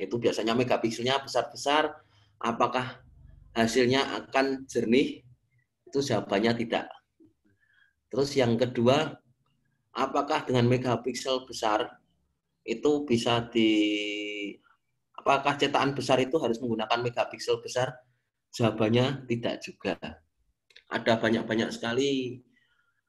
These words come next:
banyak kasus yang menjadi daya penarik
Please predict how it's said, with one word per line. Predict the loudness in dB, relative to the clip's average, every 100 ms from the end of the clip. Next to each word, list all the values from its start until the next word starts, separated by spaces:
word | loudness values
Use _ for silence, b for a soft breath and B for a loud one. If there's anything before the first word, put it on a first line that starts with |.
| _ _ _ _ _ _
banyak | -2 0 2 0
kasus | 0 2 0 -4 -12 _ _ _ _ _ _ _ _ -20 _ -2
yang | 0 2 0 -4 -14 _
menjadi | 0 2 4 2 2 2 2
daya | 2 4 4 4 0 -2
penarik | -2 0 2 0 0 -6